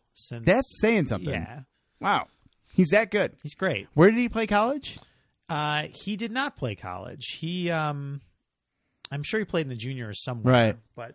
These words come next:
Speaker 1: you know, he, the, the, the story goes, like, he was from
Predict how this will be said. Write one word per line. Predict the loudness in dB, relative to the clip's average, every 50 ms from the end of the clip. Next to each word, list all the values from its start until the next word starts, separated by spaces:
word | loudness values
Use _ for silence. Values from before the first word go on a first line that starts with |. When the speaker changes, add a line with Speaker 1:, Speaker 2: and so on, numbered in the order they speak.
| _ _
Speaker 1:
you | -18 -16 -14
know, | -12 -12 -12
he, | -14 -16 -18 -18 -16
the, | -14 -14 -12
the, | -10 -10 -12 -10 -10
the | -10
story | -10 -8 -6 -6 -6 -6 -6
goes, | -4 -6 -6 -6
like, | -8 -8 -8
he | -8 -8
was | -8 -10 -10 -10
from | -8 -8 -8 -8 -10 -12 -12 -14 -14 -14 -16